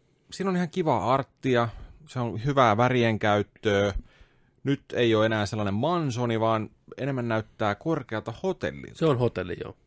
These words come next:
Speaker 1: Joo. Siellä näkyykin niitä pikkoloita, kun niillä kummituksilla oli ne nakkifakirihatut päässä siellä. Ja
Speaker 2: Kyllä.
Speaker 1: siinä tota näytettiin vähän, vähän tota pelikuvaa sitten, et,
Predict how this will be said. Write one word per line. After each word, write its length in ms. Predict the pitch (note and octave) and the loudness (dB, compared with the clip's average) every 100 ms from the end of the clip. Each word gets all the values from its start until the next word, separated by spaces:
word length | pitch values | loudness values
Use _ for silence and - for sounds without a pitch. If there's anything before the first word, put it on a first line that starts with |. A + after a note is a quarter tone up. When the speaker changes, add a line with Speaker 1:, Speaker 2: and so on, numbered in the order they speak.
| - | -8
Speaker 1:
Joo. 320 | B2+ A2 - - _ _ _ _ _ _ _ _ _ | -4 -2 -4 -12 _ _ _ _ _ _ _ _ _
Siellä 200 | - C3 | -4 0
näkyykin 380 | A#2 G#2+ G2+ G2 | 0 -2 -2 -2
niitä 180 | F#2+ F#2+ | -2 -2
pikkoloita, 560 | A2 - F#2+ D#2 D2+ | -4 -4 -4 -2 -2
kun 100 | F2+ | -4
niillä 140 | F2+ F#2 | -4 -4
kummituksilla 680 | G2 F#2+ F2+ E2 - D#2+ D#2 | -4 -4 -4 -6 -8 -8 -6
oli 160 | D2 | -6
ne 120 | D#2+ F#2 _ _ _ | -8 -12 _ _ _
nakkifakirihatut 1080 | G#2 G2 - G2 F#2 F2+ D#2+ F2+ G2 - - | -6 -6 -6 -6 -6 -4 -4 -4 -6 -8 -8
päässä 320 | - E2+ F2 | -4 -4 -4
siellä. 260 | F2+ E2 - | -10 -10 -8
Ja 60 | - - - | -10 -12 -18
Speaker 2:
Kyllä. 200 | C#3+ C3+ _ _ _ _ _ _ _ _ _ _ _ _ | -16 -16 _ _ _ _ _ _ _ _ _ _ _ _
Speaker 1:
siinä 320 | - F3 C#3+ G#2 | -6 -2 0 0
tota 200 | G#2+ B2 | -2 0
näytettiin 520 | C#3 C3+ - C#3 A#2 | 0 0 -2 -2 0
vähän, 320 | B2+ C3 A#2 - | 0 0 -4 -4
vähän 220 | C3 C3 | -4 -2
tota 220 | A2 G#2 | -6 -8
pelikuvaa 640 | A2+ B2 A2+ - G#2+ G2 F#2+ | -2 0 0 -2 -2 0 0
sitten, 380 | G#2+ - G#2 | -4 -6 -6
et, 100 | F2+ | -6